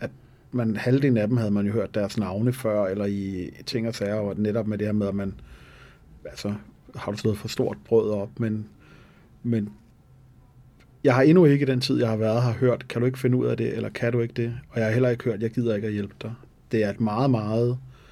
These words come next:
øh, man skal i mål med det, man sidder med, og så må man hjælpe hinanden og selv hjælpe der, hvor man er. Og det er, det er det, jeg har oplevet i hvert fald være en del af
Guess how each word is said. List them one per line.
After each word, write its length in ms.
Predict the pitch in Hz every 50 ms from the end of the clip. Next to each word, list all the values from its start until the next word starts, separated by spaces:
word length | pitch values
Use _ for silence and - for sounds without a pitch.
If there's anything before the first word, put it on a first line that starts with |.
| - - - - - - - - - - - - - - -
øh, 120 | - 104 98 95 90 87 87 82 - - - 95 104 113 - - - - - - - - - - - - - 151 143 131 135 131 127 131
man 220 | 135 131 123 120
skal 240 | 117 - - - 131
i 40 | 131
mål 440 | 131 135 143 160 170 - - - - - - -
med 180 | - - 127 113
det, 140 | 120 123 123
man 120 | 123 120
sidder 300 | 117 - - - - -
med, 220 | 107 104 98 95 - - - - -
og 100 | - -
så 80 | -
må 100 | 127 123
man 140 | 117 117 113
hjælpe 340 | 110 110 110 117 123 - 127
hinanden 400 | 120 107 104 98 95 98 107 -
og 120 | - 123
selv 200 | - 120 113 -
hjælpe 380 | 101 98 92 95 95 - - 123 -
der, 120 | 110 107
hvor 100 | 104 98
man 160 | 98 98 95
er. 260 | 90 87 90 92 - - - - - - - - - - - - -
Og 160 | - 123 -
det 180 | - 127 123 120
er, 280 | 113 107 101 107 107 - - - - - - - - - - - - - - - - -
det 200 | 131 131 127 131
er 100 | 110 104
det, 260 | 101 - - 135 131
jeg 120 | 131 127 117
har 80 | 117
oplevet 300 | 110 104 104 104 117 110
i 20 | 104
hvert 140 | 101 98 101
fald 120 | 107 104
være 80 | 101 98
en 100 | 101 101
del 220 | 113 110 110 104
af 60 | 104